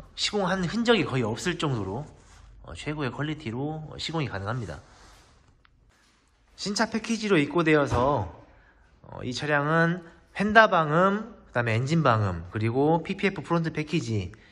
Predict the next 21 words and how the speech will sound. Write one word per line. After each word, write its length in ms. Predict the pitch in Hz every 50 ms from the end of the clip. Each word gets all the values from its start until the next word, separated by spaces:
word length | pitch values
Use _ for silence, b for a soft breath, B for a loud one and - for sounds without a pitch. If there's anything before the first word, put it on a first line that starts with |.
| B B B
그리고 180 | - 95 98 101
썬팅, 680 | - - 190 202 196 202 175 143 120 107 95 92 95 - - - _ - - _ - -
여기다가 500 | 98 98 104 107 107 104 113 127 135 139
이제 220 | 120 107 107 110 110 107 B B B B B
시-, 260 | B - - - -
피피에프 380 | - - 202 - 254 226 226 208
프론트 320 | - - 226 226 233 226
패키지 300 | 233 202 - - 190 160
시공돼 480 | 156 196 202 202 214 208 185 - 147 147
있는 360 | 147 147 147 147 143 135 127 120
이 120 | 113 110
부위 260 | 113 - 135 131 127 117
외에 300 | 107 113 113 120 120 110
나머지 320 | 107 107 113 117 113 104
뒷부분은, 720 | - - 107 - 135 123 113 113 117 143 160 165 170 185 190 B B B B B B B B B B B
어, 60 | - -
유리막 320 | 104 120 135 143 143 135
코팅으로, 680 | - 127 - - 120 107 104 107 117 139 160 170 160 107
어, 60 | 92
시공이 600 | - - 156 160 156 139 139 151 170 175 170 - -
되었어요. 480 | - 123 123 120 107 87 78 78 90